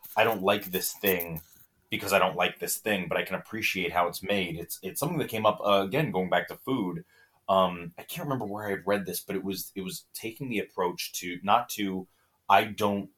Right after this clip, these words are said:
<sighs> oh gosh. Okay, so let me see if I get this right, because it, if I recall, it was, it was with regards to how a different, in a different language, you basically say, "I don't like this food."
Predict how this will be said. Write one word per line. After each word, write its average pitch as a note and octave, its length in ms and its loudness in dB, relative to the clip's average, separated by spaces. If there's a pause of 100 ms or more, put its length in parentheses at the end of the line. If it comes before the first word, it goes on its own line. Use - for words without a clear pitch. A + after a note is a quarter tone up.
(240)
<sighs> - 320 -12
oh F2 280 -6
gosh. D#2 380 -10 (340)
Okay, F2+ 360 2 (180)
so - 140 -4
let B2+ 60 4
me C3 60 4
see B2 120 2
if G2+ 100 4
I G2 80 6
get F2 140 0
this E2 160 -4
right, E2+ 280 2
because F#2 300 -2
it, G2+ 220 -6
if G2 200 0
I G2 60 8
recall, F#2+ 760 6 (560)
it A2 160 0
was, G#2 200 -4
it A2+ 60 -4
was G#2 180 -2
with G2 140 -2
regards G#2+ 440 4
to G#2 100 -6
how F#2 560 6
a F2+ 100 -4 (120)
different, F#2+ 400 -2
in G2+ 80 2
a F#2+ 100 4
different G2 360 0
language, F#2+ 640 0
you F2+ 160 -6
basically F#2 480 0
say, F2 480 0
"I F2 140 0
don't F2 280 -6
like E2 220 -6
this E2 180 -6
food." D2+ 300 -10